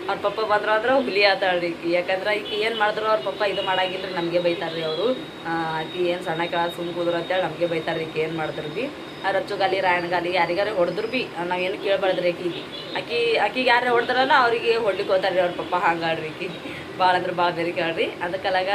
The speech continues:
ಆಕಿಗೆ, ಆ, ಅವ್ರ ಪಪ್ಪ ಏನೂ ಕಮ್ಮಿ ಮಾಡಲ್ರಿ. ಆ, ರಾಯಣ್ಗಂದ್ರ ಕಾಳಜಿ ಮಾಡ್ತಾರ್ರಿ, ಅಷ್ಟೇನಿಲ್ಲ. ಆ, ಮೂರು ಮಕ್ಳಿಗೆ ಜ-, ಸಮಾನ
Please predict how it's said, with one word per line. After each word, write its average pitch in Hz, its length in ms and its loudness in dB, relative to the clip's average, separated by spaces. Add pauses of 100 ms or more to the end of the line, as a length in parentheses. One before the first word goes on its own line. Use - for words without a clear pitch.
ಆಕಿಗೆ, 185 460 -4
ಆ, - 120 -6 (520)
ಅವ್ರ 160 120 -4
ಪಪ್ಪ 143 180 -10
ಏನೂ 185 280 -4
ಕಮ್ಮಿ 165 140 -4
ಮಾಡಲ್ರಿ. 160 380 -6 (400)
ಆ, 180 220 -2
ರಾಯಣ್ಗಂದ್ರ 185 680 0 (600)
ಕಾಳಜಿ 190 280 2
ಮಾಡ್ತಾರ್ರಿ, 202 480 0
ಅಷ್ಟೇನಿಲ್ಲ. 175 680 0
ಆ, 156 540 -2
ಮೂರು 165 280 -6
ಮಕ್ಳಿಗೆ 175 280 -4
ಜ-, 165 260 -10
ಸಮಾನ 165 240 -4